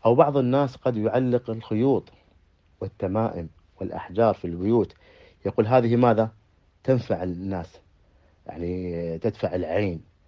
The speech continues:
أو أنها تدفع الشر"، وهذا والعياذ بالله شرك. قال عليه الصلاة والسلام: "من علق تميمة فقد أشرك"، وقال: "من علق تميمة فلا أتم الله له". أو بعض الناس إذا اشترى سيارة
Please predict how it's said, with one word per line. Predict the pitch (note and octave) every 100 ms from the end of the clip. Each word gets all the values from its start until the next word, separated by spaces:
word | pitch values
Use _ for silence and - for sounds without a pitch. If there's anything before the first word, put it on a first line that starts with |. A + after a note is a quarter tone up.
| _ _ -
أو | G#2+ G#2+
أنها | G#2+ G#2 G2
تدفع | G2 G#2 G2 F2+
الشر"، | - A2+ -
وهذا | E2 A2 A2
والعياذ | F2+ G2+ F#2
بالله | F2 F#2 F2
شرك. | - D3 - - _ _ _ _
قال | - G#2+
عليه | E2+ F2+ F2
الصلاة | - G2
والسلام: | - G2+
"من | F2+ F2+
علق | G2 A#2 G2 -
تميمة | F2+ F2+ B2 C3 C3 B2+
فقد | - F#2+
أشرك"، | - D3+ - - - _ _ - _ -
وقال: | - A2 G#2
"من | F#2+
علق | F2+ B2+ G#2 -
تميمة | - F#2 A2+ C3 B2 D#3 E3 E3+ _ _ _
فلا | - C3 E3
أتم | C3+ C3+ C3
الله | B2 C3 A#2+
له". | G#2+ - _ B2+
أو | B2+
بعض | C#3+ D3
الناس | C#3+ B2
إذا | A2+
اشترى | G#2+ - - C#3+ A2+
سيارة | - G2 A#2 C3 G2 G2